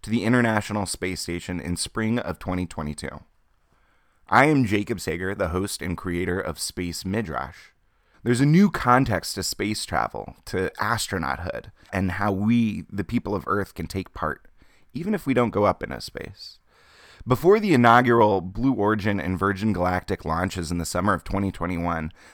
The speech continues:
there had only been sixteen professional Jewish astronauts so far. Since that time, there have been three more, and that number will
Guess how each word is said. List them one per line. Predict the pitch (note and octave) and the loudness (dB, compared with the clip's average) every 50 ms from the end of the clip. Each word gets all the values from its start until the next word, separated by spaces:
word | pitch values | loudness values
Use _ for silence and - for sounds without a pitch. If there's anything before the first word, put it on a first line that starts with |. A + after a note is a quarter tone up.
| - - | -2 2
there | A#2 B2+ | 4 4
had | C3 B2 | 6 6
only | A2+ B2+ C#3 D3 C#3+ | 6 6 6 6 4
been | A#2+ G2+ G2+ G2+ G#2+ G#2+ G#2 F2 | 4 4 2 2 4 2 2 0
sixteen | E2 - - A2+ - - - - - A#2 A2+ A2 | -2 -4 -6 -6 -6 -6 -8 -4 -2 -2 -2 -2
professional | F#2+ F2 E2+ - F#2+ F2+ - - G2 F2+ F2 | -2 -6 -4 -2 -2 -2 -2 -4 -4 -6 -6
Jewish | D#2 D2 E2 D#2+ E2 D#2 - - | -6 -6 -6 -6 -6 -8 -10 -12
astronauts | - A#2 D3 D#3 - - F2 D#2 C2 G#1+ - - | -10 -10 -8 -8 -10 -10 -8 -8 -8 -8 -8 -10
so | - - - | -10 -12 -12
far. | - - - - - - - - - - - - _ _ - - _ _ _ _ | -12 -14 -14 -14 -14 -14 -16 -18 -20 -20 -20 -20 _ _ -20 -20 _ _ _ _
Since | - - - F3+ A3 A#3 - - | -6 -2 2 2 4 4 4 6
that | F#3 E3+ - - | 4 4 4 2
time, | - A#2 G#2 G#2 A2+ C#3 E3+ E3+ - | 0 0 0 2 0 0 -2 -2 0
there | G2+ G#2+ G#2+ | 2 4 4
have | G#2 F#2+ F2+ | 4 2 0
been | G2 F#2 F2 F2 | -2 -2 -2 -2
three | E2+ - - - A2 C3 D#3 F3 | -4 -4 -4 -4 -2 0 2 2
more, | D3+ G#2+ G#2 G2 F2+ G2+ A#2 C#3+ - _ _ _ _ _ _ - - | 4 4 4 2 2 0 -2 -6 -12 _ _ _ _ _ _ -2 2
and | G#2+ A2+ | 4 6
that | A#2 A2+ | 6 6
number | G#2 G#2+ G#2+ A2 G#2 G2+ | 8 6 8 8 8 6
will | E2+ F2+ F2 D#2+ - | 4 2 0 -2 -4